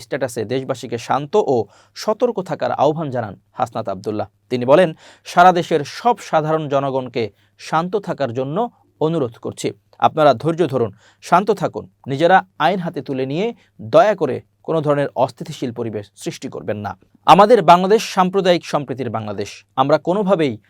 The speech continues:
আমাদের এই সাম্প্রদায়িক সম্প্রীতি বিনষ্ট হতে দেব না। দেশে যারা ধর্মকে ব্যবহার করে সাম্প্রদায়িক, সাম্প্রদায়িক দাঙ্গা লাগানোর চেষ্টা করছে, তাদের বিরুদ্ধে কঠোর ব্যবস্থা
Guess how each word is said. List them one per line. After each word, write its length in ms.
আমাদের 380
এই 200
সাম্প্রদায়িক 540
সম্প্রীতি 560
বিনষ্ট 440
হতে 200
দেব 200
না। 160
দেশে 220
যারা 280
ধর্মকে 440
ব্যবহার 420
করে 220
সাম্প্রদায়িক, 640
সাম্প্রদায়িক 680
দাঙ্গা 280
লাগানোর 280
চেষ্টা 320
করছে, 400
তাদের 260
বিরুদ্ধে 480
কঠোর 300
ব্যবস্থা 540